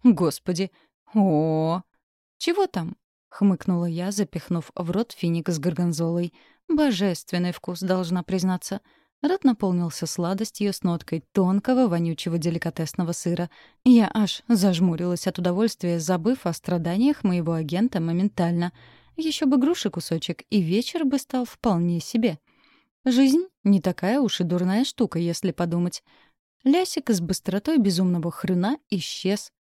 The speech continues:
чем осчастливил меня еще больше. Интересно, что его так фраппировало?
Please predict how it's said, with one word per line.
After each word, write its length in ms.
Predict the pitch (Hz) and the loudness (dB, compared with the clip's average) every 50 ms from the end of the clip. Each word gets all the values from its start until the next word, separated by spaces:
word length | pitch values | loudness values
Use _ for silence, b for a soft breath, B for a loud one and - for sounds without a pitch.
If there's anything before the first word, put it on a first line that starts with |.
| _ _ | _ _
чем 280 | - - 202 180 170 170 | 0 0 2 2 2 0
осчастливил 640 | 165 - - 160 151 - - 165 190 202 262 269 | -2 -2 -4 -4 -4 -4 -4 -2 0 0 2 2
меня 220 | 233 185 165 165 160 | 2 2 2 0 -2
еще 240 | 160 - - 185 | -4 -2 -2 -2
больше. 440 | 180 165 170 160 151 - - 170 - b b b b b b b | 0 0 -2 -2 -4 -4 -6 -8 -8 b b b b b b b
Интересно, 680 | - 349 - - 349 247 170 156 - - 175 165 165 - - | -8 -6 -2 2 2 2 2 0 -4 -6 -6 -6 -6 -8 -10
что 220 | - - - 415 | -12 -2 0 2
его 180 | 415 381 339 330 | 2 2 0 0
так 240 | - 302 285 277 - | -2 -2 -4 -4 -8
фраппировало? 840 | - - 294 285 285 - 311 277 214 175 165 170 175 175 175 170 | -4 -2 -2 -2 0 2 4 4 4 4 2 0 -2 -2 -4 -6